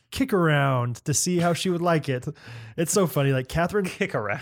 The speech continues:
Speaker 1: Catherine, I, like, and I, I'm not exaggerating this, literally never played a sport in her life.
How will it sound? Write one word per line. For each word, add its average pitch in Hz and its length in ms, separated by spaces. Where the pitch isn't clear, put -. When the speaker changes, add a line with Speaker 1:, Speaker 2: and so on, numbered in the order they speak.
Speaker 1:
Catherine, 214 300
I, 170 280
like, 175 200
and 170 100
I, 180 320
I'm 165 120
not 175 140
exaggerating 147 540
this, 170 300
literally 175 420
never 151 280
played 139 200
a 135 40
sport 131 440
in 156 140
her 135 160
life. - 380